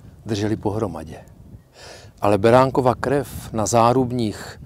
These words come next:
vstupních dveřích oznamovala veřejnosti, že v tomto domě se věří v záchranu prvorozených skrze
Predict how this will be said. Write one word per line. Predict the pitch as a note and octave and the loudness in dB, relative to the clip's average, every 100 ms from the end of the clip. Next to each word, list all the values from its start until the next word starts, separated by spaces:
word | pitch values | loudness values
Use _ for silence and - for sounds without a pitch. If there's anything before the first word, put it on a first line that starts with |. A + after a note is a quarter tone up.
| - - | -18 -12
vstupních | - - C3+ - C3 G2+ | -8 -4 -4 -2 -4 -2
dveřích | G#2+ A2 A#2 B2 | -2 -2 -4 -4
oznamovala | A2+ C3 B2+ B2 C3+ A#2+ | -4 -4 -2 0 2 2
veřejnosti, | G#2 A#2+ A#2+ B2 - C3+ C3+ - - - - - - - - | 0 -2 0 -2 -2 -2 -2 -6 -10 -10 -10 -10 -10 -12 -2
že | C3 | 0
v | - | 2
tomto | D3 E3 D3+ | 0 0 2
domě | A#2+ A#2 A#2+ C#3 - - - - - - - - - | 0 -2 -2 -4 -6 -16 -18 -18 -18 -18 -18 -18 -14
se | - A#2+ G#2+ | -6 -2 0
věří | A#2 A#2 B2 A#2+ G#2+ | 2 2 0 0 -2
v | G#2 | 0
záchranu | A2+ A#2 A#2+ C3 C3 C3 C3 B2+ - - - - - - - - - - - | 4 4 2 0 0 0 -4 -6 -14 -20 -20 -20 -18 -18 -18 -18 -18 -16 -6
prvorozených | A2+ A2 A#2 A#2 A#2+ A#2+ A#2 A#2 - | -2 2 2 2 0 -2 -2 -6 -8
skrze | - G2+ G#2 G#2 | -8 -8 -4 -6